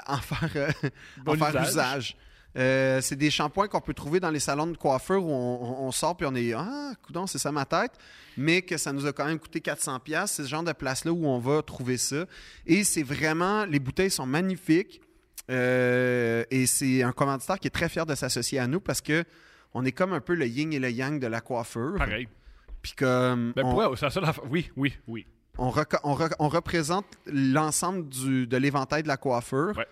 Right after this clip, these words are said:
Speaker 2: en avoir, avoir des cheveux puis pas en avoir.
Speaker 1: C'est ça. Et donc, euh, ils sont très fiers de s'associer à nous. Et on a un ami de l'émission aussi qui voulait qu'on le, qu'on le mentionne.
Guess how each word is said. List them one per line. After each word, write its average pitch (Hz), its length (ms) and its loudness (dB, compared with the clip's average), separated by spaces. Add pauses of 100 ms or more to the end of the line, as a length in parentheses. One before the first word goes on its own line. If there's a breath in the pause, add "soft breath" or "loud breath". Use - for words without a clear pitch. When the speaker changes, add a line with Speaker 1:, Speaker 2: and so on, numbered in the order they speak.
(120)
Speaker 2:
en 131 100 0
avoir, 135 260 0
avoir 139 200 2
des 139 140 0
cheveux 131 240 -4
puis 123 140 -10
pas - 120 -10
en 107 80 -10
avoir. 98 240 -12 (500)
Speaker 1:
C'est 120 160 2
ça. 113 260 0 (600 soft breath)
Et 120 140 0
donc, 139 320 0
euh, 135 100 4
ils 123 80 0
sont - 160 -2
très 170 180 -2
fiers 170 240 0
de 143 80 -4
s'associer 123 460 -2
à 120 100 0
nous. 127 240 0 (460 soft breath)
Et 123 80 4
on 131 100 4
a 131 60 4
un 135 140 4
ami 214 240 2
de 160 80 -4
l'émission 139 440 0
aussi 175 240 -2
qui - 160 -16
voulait 123 240 0
qu'on 135 160 -2
le, 113 320 0
qu'on 120 140 -6
le 117 60 -2
mentionne. 120 720 -2